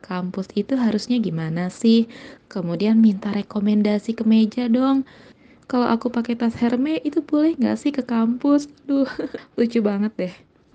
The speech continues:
Well, setiap universitas atau perguruan tinggi pasti punya peraturan yang beda-beda soal pakaian mahasiswanya. Perbedaan juga udah kelihatan kok di masing-masing fakultas.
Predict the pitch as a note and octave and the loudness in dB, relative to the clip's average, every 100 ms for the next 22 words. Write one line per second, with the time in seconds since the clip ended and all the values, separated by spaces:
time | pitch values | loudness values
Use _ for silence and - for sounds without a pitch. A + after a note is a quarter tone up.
0 | _ _ _ - F#3+ F#3 B3+ - A#3 G#3+ | _ _ _ 0 4 4 2 0 2 2
1 | G#3 G#3 G#3+ G#3+ - F#3+ A3+ A#3 A#3+ G3 | 4 2 2 0 -2 -2 -2 -2 -2 -2
2 | - F3+ F#3 F#3 F#3+ C4+ C4+ A#3 E3+ F3+ | -2 0 2 2 2 0 2 2 2 2
3 | A#3 F#3 - A#3 - G3 F#3+ - F3+ F#3+ | 2 -2 -6 -4 0 2 0 -2 -4 -2
4 | G3 G#3 F#3+ F3 E3+ F#3+ G#3 E3+ E3+ E3+ | 0 2 2 0 2 4 4 2 -2 -4
5 | E3+ E3 E3+ E3 E3 E3 E3+ E3+ G3+ G#3 | -4 -6 -4 -4 -4 -2 -2 0 4 4
6 | F#3 - - - - - - G3 G3 F3+ | 4 0 -8 -18 -20 -4 2 4 6 4
7 | - G#3 A#3 A3 E3+ E3+ F3 F3 D#3+ D#3 | 2 4 4 4 2 0 -2 0 2 2
8 | - F#3+ A3 B3 A3 G3+ F#3+ - G3 F#3+ | 0 0 0 0 2 2 2 0 0 0
9 | F#3+ F#3+ F#3+ G3 G3 A#3 A#3 | -2 -2 -2 -2 2 0 0